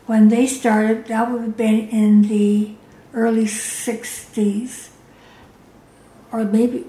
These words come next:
yeah, early sixties. And so they brought a different type of music then. They still had the square dances,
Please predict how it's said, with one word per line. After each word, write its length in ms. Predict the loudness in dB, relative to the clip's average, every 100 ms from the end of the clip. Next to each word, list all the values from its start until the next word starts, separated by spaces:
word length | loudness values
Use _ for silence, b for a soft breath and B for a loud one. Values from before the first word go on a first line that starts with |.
| -8
yeah, 220 | -2 0
early 260 | 0 0 0
sixties. 680 | -2 -8 -10 -12 -12 -14 -18 B B B B -20 -12 -2
And 240 | 2 2
so 120 | 2
they 220 | 2 2
brought 220 | 2 2 2
a 80 | 0
different 340 | -2 0 0
type 200 | -2 -4
of 140 | -4 0
music 380 | 0 0 -6
then. 320 | -6 -4 -4 -2
They 160 | 0
still 260 | 0 2 0
had 220 | 2 0
the 60 | -2
square 340 | -4 -2 0
dances, 600 | 0 0 0 -2 -8 -10